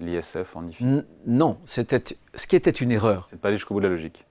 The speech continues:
Speaker 2: Exactement. Moi, j'étais aux côtés de François Fillon, donc on avait fait cette proposition. Mais c'était la proposition, euh, de revenir, euh, complètement sur l'S F et non pas de créer un impôt qui ciblait notamment, euh, l'immobilier, comme si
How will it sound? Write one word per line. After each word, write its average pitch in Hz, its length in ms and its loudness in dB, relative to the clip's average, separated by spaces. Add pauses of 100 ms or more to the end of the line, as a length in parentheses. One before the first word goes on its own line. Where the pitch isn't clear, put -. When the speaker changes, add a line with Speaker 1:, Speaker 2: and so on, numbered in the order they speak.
(120)
Speaker 2:
Exactement. 110 500 0
Moi, 107 100 2
j'étais 107 380 2
aux 98 80 0
côtés 113 240 0
de 120 60 0
François 127 260 0
Fillon, 117 300 0
donc 95 200 -10
on 107 100 -2
avait 110 180 2
fait 180 140 4
cette 131 200 0
proposition. 101 580 -4 (340)
Mais 107 60 -10
c'était 127 220 2
la 120 80 6
proposition, 156 600 0 (480)
euh, 110 320 4
de 104 200 -4
revenir, 113 420 2 (340)
euh, 104 240 -2
complètement 123 500 2
sur - 180 0
l'S 101 240 -4
F - 180 -12
et 120 80 -2
non 107 120 -2
pas 151 120 2
de 104 80 0
créer - 400 4
un 113 160 0
impôt 170 380 4 (240)
qui 131 100 -2
ciblait 135 340 4
notamment, 120 460 0 (380)
euh, 113 160 4
l'immobilier, 113 500 2
comme 214 300 6
si 269 440 4